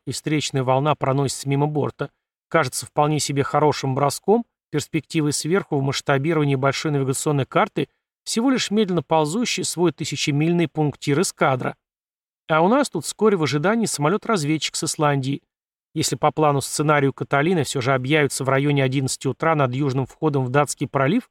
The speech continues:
оставшись незамеченной, обнаружит эскадру, отстучав квитанцию на базу. А уж оттуда ретрансляция информации дойдет до адмирала Мура. Сам-то Геннадьевич успел вновь пройтись по событийным фактам книги Анисимова,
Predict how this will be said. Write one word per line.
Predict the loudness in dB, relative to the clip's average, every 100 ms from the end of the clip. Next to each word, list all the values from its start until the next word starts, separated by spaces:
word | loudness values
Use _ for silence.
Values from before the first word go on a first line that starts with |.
| _ _ -4
оставшись | -2 0 0 0 -4 -4
незамеченной, | 0 0 0 -2 -4 -4 -8 _ _ _ -4
обнаружит | 0 2 4 2 0
эскадру, | -4 0 0 2 0
отстучав | -2 -4 -4 0 0
квитанцию | 0 -2 2 2 2 0 0
на | 2
базу. | 2 0 0 -4 _ _ _ _ -4
А | 0
уж | 2 2
оттуда | 0 0 -2 2
ретрансляция | 0 2 0 0 -2 -2 0 -2
информации | 0 0 2 0 0
дойдет | 0 0 0 0 2
до | 0
адмирала | 2 2 4 4
Мура. | 4 2 2 -2 _ _ _ _ _ _ _ _ _ _ _ _ _ _ _
Сам-то | -2 2 2 0
Геннадьевич | 0 2 2 0 -4
успел | -6 0 2
вновь | 2 0 -2
пройтись | -2 -2 -2 -8
по | -6
событийным | -6 -2 -2 -2 -2 -2 -2
фактам | 0 0 0 -6
книги | -4 -4 0 0
Анисимова, | 2 0 -2 -2 -4 -6